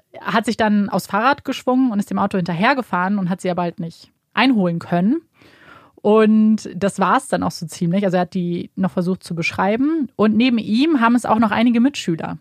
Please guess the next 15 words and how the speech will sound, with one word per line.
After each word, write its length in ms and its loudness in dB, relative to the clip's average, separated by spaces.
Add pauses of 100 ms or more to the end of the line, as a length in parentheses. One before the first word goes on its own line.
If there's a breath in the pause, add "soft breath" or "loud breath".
(180)
von 480 -2
J 220 0
C 420 -6
mit 180 2
angesehen 680 0 (640 loud breath)
und 160 2
haben 100 2
ebenfalls 380 0
bestätigt, 400 -2
dass 100 -6
es 120 -6
eben 180 -4
zwei 200 -4
Personen 520 2
waren. 420 0